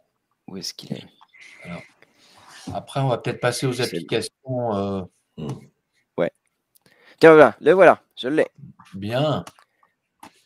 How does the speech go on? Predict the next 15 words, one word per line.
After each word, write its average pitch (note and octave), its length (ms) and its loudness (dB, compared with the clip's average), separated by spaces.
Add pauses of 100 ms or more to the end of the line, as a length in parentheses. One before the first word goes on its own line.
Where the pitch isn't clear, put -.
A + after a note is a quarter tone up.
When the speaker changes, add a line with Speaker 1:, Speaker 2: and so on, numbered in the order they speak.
(160)
Speaker 1:
Tiens, G2 200 -2 (120)
il G#2 140 -6
est A2 80 2
là. G#2+ 200 4 (320)
Vous F2+ 100 -12
allez F#2+ 180 -2
le F#2+ 60 -4
voir. A#2 300 2
B D3 280 4
I C3+ 80 -12
T, A2 180 -2
vous G2+ 120 -4
le A2+ 60 -6
voyez ? D#3 320 2 (2500)
B G2 280 -10